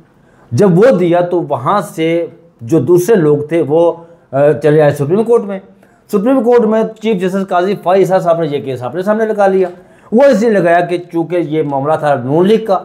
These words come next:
और दू-, दूसरी तरफ जीते हुए थे पाकिस्तान तहरीक इंसाफ के, ये हो तो काजी साहब अपने सामने केस ना लगाएं, ये हो नहीं सकता।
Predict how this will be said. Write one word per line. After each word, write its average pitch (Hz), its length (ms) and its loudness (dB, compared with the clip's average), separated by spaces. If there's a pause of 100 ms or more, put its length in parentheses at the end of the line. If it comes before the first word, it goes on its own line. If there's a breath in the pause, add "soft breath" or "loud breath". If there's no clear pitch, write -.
(380 soft breath)
और 233 100 4
दू-, 147 340 -2
दूसरी 170 220 0
तरफ 190 180 0
जीते 139 240 -6
हुए 165 160 0
थे 160 120 -4
पाकिस्तान 143 340 -6
तहरीक 196 280 0
इंसाफ 175 360 -2
के, 180 180 -4 (440 loud breath)
ये 208 200 4
हो 165 240 2
तो 180 140 -2
काजी 151 260 -2
साहब 160 180 -8
अपने 156 180 -8
सामने 160 260 -8
केस 156 280 -6
ना 175 80 -2
लगाएं, 135 240 -4
ये 131 80 -4
हो 127 200 0
नहीं 208 100 4
सकता। 180 360 -2